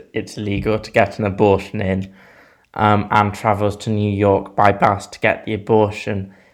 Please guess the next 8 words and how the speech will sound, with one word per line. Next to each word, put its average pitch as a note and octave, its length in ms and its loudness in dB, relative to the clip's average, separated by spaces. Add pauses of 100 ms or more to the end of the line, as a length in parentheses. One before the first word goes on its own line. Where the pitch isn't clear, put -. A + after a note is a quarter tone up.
(140)
And A2+ 240 2
the G#2+ 60 0
title, A#2+ 600 4
Never G#2+ 340 4
Rarely, G2+ 360 4
Sometimes G2+ 560 -2
Always, G2+ 480 4 (500)
is A2 300 -2